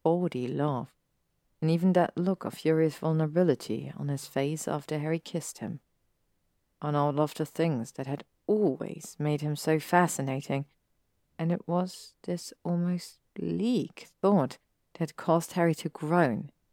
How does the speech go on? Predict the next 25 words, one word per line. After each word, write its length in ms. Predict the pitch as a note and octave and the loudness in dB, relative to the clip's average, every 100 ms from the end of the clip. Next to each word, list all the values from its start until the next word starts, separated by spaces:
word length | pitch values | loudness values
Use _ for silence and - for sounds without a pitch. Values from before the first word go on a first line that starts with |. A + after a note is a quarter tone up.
| _ _ | _ _
working 380 | C3+ D3 - D3+ | 4 4 4 -2
his 140 | D3+ D3+ | -2 0
hands 260 | D#3 D3 | 0 0
fast 680 | - - E3+ E3+ C#3 - - | -8 2 6 6 4 -4 -4
over 220 | C#3+ C#3 | -2 -4
the 40 | |
shaft 600 | C3+ - C#3 C3+ F3 - | -6 -4 -2 -2 -4 -6
of 100 | D#3+ | -6
his 220 | D#3 D#3 - | -4 -6 -8
prig 400 | - D3+ D#3 _ _ _ - | -2 -2 -2 _ _ _ -6
as 140 | D#3 | -2
it 180 | D#3 - | -2 -2
pulsed 380 | - E3+ E3 - | 0 0 0 -4
out 280 | C#3+ C#3 - - | -4 -4 -10 -14
his 300 | C#3+ D#3+ - | -12 -12 -10
orgasm. 580 | - D3+ - - - C#3+ _ _ _ _ _ _ _ _ _ _ _ _ _ _ _ _ _ _ _ _ _ - | -8 -8 -10 -14 -14 -18 _ _ _ _ _ _ _ _ _ _ _ _ _ _ _ _ _ _ _ _ _ 8
Ron 140 | G3 | 12
had 160 | A#3+ G#3 | 12 10
been 180 | F#3 D3 | 6 8
right 400 | E3+ F3 G#2 - | 8 8 6 0
about 320 | - C3 B2+ | -2 0 0
why 180 | C#3 D3 | 2 2
he'd 220 | C#3 - | 2 -2
picked 260 | - D3 - | -2 -2 0
Malfoy. 520 | D3+ C#3+ - - | 2 2 -2 -8